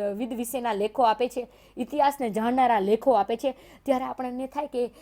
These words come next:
કાકા સાહેબ તો આપણી ભાષાને કેટલા નજીકથી જાણે છે. હા, જાણે છે, કારણ કે એના વિશેનો એનો ઊંડો અભ્યાસ આપણી સમક્ષ તરી આવે છે, વિદ્યાર્થી મિત્રો. હવે આપણે વાત કરવાના છે નિરૂપણ રીતિ.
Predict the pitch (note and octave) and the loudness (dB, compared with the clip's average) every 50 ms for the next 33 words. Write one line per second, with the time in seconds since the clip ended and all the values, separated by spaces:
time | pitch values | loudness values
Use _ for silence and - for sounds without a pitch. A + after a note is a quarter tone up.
0 | - - - F3+ F3 - A3+ A3 B3+ A#3 A#3 A#3 B3+ A#3 G#3+ - B3+ B3+ A3+ A3+ | -16 -10 -8 -8 -6 -6 -6 -4 -2 -2 -2 -2 -2 -2 -2 -2 -4 -6 -6 -6
1 | A#3 A#3+ - C#4+ C#4+ C#4 C4 C4 B3 - D#4 G4 A#4 A4 G4+ B3 A#3 G#3+ - - | -8 -10 -10 -10 -10 -8 -4 -4 -4 -2 -2 -4 -4 -4 -4 -4 -6 -8 -8 -8
2 | G3 E3+ F3+ E3+ D#3+ D#3 D#3 - - - _ _ _ _ _ _ _ _ _ _ | -8 -6 -6 -6 -6 -8 -10 -12 -16 -20 _ _ _ _ _ _ _ _ _ _
3 | _ _ _ _ _ _ _ _ - F3+ G#3+ C#4 - C#4+ A#3+ A#3 C4+ F#4 F#4+ - | _ _ _ _ _ _ _ _ -10 -4 -4 -2 0 0 -2 -2 -4 -6 -6 -8
4 | - C4 F3+ - _ _ _ _ _ _ _ _ - B3+ B3+ C4 D4 D#4 D4+ E4+ | -10 -12 -12 -14 _ _ _ _ _ _ _ _ 2 4 4 4 2 0 -2 -2
5 | D4+ B3+ B3 C4 C#4+ D4 C#4+ C4+ B3 C4 - - D#4 D4 D4+ C#4+ C4+ A#3+ A#3 A3+ | -2 -2 -2 -2 -2 -2 -2 -2 -4 -4 -4 -4 -4 -2 -2 -4 -4 -4 -2 -2
6 | D#4 F#4+ F#4 E4 C4 A3 F#3 F3 A3 A#3+ B3+ - D4 C#4+ C#4 C#4 C#4 C4+ - - | 0 4 8 10 10 10 8 8 4 4 4 4 0 -4 -4 -4 -6 -6 -4 -4
7 | C4 C4 B3+ - - - A3 A3 B3 C4 C4 B3+ C4 B3+ - - _ _ _ _ | -4 -4 -6 -8 -6 -4 -2 -2 -2 -4 -6 -8 -8 -14 -16 -18 _ _ _ _
8 | - A3+ A3+ G3+ B3+ B3 B3 B3+ B3+ B3+ B3 - - - _ _ _ _ _ _ | -12 -8 -6 -4 -4 -4 -4 -8 -10 -10 -10 -12 -16 -20 _ _ _ _ _ _
9 | _ _ _ _ _ _ _ _ _ _ _ _ _ _ _ _ _ _ _ _ | _ _ _ _ _ _ _ _ _ _ _ _ _ _ _ _ _ _ _ _
10 | _ - - _ _ _ _ _ _ _ _ _ _ _ _ _ F3 _ _ _ | _ -20 -20 _ _ _ _ _ _ _ _ _ _ _ _ _ -20 _ _ _
11 | _ _ _ _ _ _ _ _ _ _ _ _ _ _ _ _ - G#3 A#3+ C4+ | _ _ _ _ _ _ _ _ _ _ _ _ _ _ _ _ -2 0 2 4
12 | F#4+ F4 C4 A#3+ - A3 G#3+ G3+ G3 G3 G3 - G#3 G3 F#3+ F#3+ F#3+ G3 G3 - | 6 6 4 4 2 -2 -2 0 0 0 0 -2 -2 -2 -2 -2 -2 -4 -6 -6
13 | B3+ A3+ F#3+ F3+ G3 F#3+ G3+ G3 G3+ F3+ E3 E3+ E3+ E3 - F#3 F3+ | -6 -6 -4 -4 -4 -4 -4 -4 -6 -6 -6 -6 -8 -10 -10 -16 -20